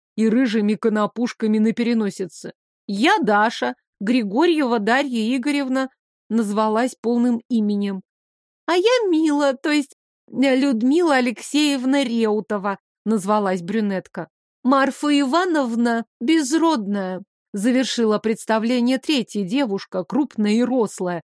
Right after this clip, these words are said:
с темно-русой косой толщиной с запястья и грубоватыми чертами лица.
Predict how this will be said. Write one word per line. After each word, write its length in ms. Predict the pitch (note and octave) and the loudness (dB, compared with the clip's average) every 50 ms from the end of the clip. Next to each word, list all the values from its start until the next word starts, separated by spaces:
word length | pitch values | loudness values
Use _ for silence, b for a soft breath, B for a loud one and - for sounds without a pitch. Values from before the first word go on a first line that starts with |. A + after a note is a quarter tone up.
| _ _ | _ _
с 140 | - - - | -20 -6 -2
темно-русой 760 | - A#3 A3 G#3 G3+ G3+ G#3 G#3 A#3 A3+ G#3 - - G#3 G3 | 0 2 2 2 2 2 0 0 0 -2 -2 -2 -2 -4 -4
косой 560 | - - G3 F#3+ F3 - - A#3+ C4 B3 G#3+ | -2 -2 -4 -4 -4 -4 -2 -2 0 0 -2
толщиной 640 | - - G#3+ G#3+ G3+ - - - G3+ G3 G#3 A#3 A3 | -2 0 0 0 0 -2 -4 -4 -2 0 0 0 0
с 60 | G3+ | 0
запястья 800 | F3+ F3 F#3+ A3 A#3 A#3 - A#3 G#3 F#3 F3 - - - - E3+ E3+ | -2 -2 -2 -2 -2 0 -2 -2 -2 -2 -4 -8 -12 -8 -6 -6 -6
и 280 | - - - A3+ A3 | -6 -2 0 0 0
грубоватыми 880 | G3 - F#3 G#3+ A3+ A3 F#3 G#3 G3+ G3 F#3 A3+ A#3+ A#3+ - A#3+ A#3 A3+ | 0 -2 -2 0 0 0 2 2 0 2 2 0 -2 -2 -2 -2 0 0
чертами 580 | G#3+ - - G#3 G3 - _ G#3+ G3+ G3+ G3 G3+ | -2 -2 -4 -4 -4 -4 _ -4 -2 -2 -2 -2
лица. 520 | G3+ G#3+ A#3 G#3+ - - - G3 F3+ E3+ | -2 -2 -4 -6 -8 -10 -8 -8 -8 -8